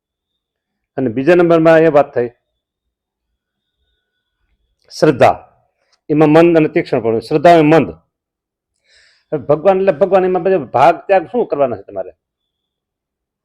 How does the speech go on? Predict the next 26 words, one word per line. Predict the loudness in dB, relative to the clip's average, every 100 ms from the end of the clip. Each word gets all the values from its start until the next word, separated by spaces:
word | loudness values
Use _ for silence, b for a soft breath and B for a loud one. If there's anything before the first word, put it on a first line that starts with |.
| _ _ -16
હા, | -16 -16 _ _ _ _ _ _ _ -4
બધાય | 2 2
ભગવાન | 4 2 2
હરખા | 2 0 0
જ | 0
સેવાય. | 0 0 -2 -4
આ | -4 0
મોટા | 0 0 0 0
નાના | -2 -2
એવા | 0 0
ભાગ | 2 0 2
પડાતા | 0 0
હશે | -2 -4
કોઈ | -6
દી? | -6 -10 _ _ _ _ _ _ _ _ _ 0
આવું | 4 6 6
જે | 4
કે, | 2 2 4 4 2 -10 _ _ _ _ _ _ _
એટલે | 0 2
ત્યાંથી | 2 0
હબદન | 2 0 4 4
ઊભું | 4 2
થઈને | 0 2
ભાગી | 0 0
જવું. | -6 -10 _ _ _ _ _ _ _ _ _ _ _ _ _ _ _ _ _ _ _ _ _
હા, | 2 2 0